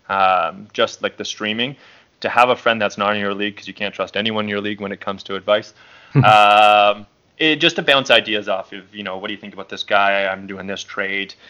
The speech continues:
Speaker 1: Um, it's great that we have the Keeping Karlsson Facebook page, but it's also nice just to have one guy that you might trust or, um, just to kind of, you know, have that sound advice that isn't impartial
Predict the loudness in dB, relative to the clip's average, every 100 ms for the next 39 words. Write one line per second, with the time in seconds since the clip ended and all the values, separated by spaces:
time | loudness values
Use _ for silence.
0 | _ -8 -4 -4 -6 -10 -6 0 0 0
1 | -2 0 -4 -6 -20 -18 -12 -4 -4 -4
2 | -12 -8 -8 -8 -12 _ -4 -4 -4 -6
3 | -8 -4 0 0 -2 -6 -6 -6 -10 -6
4 | -8 -6 -14 -14 -10 -10 -10 -12 -14 -14
5 | -4 -2 -2 -4 -12 -12 -16 -20 -20 _
6 | -6 -4 -4 -8 -14 -6 -4 -4 -8 -8
7 | -8 -8 -12 _ -16 -14 -14 -10 -2 0
8 | 0 -6 -8 -8 -8 -10 -10 -8 -8 -8
9 | -6 -8 -8 -18 -20 -8 -6 -4 -6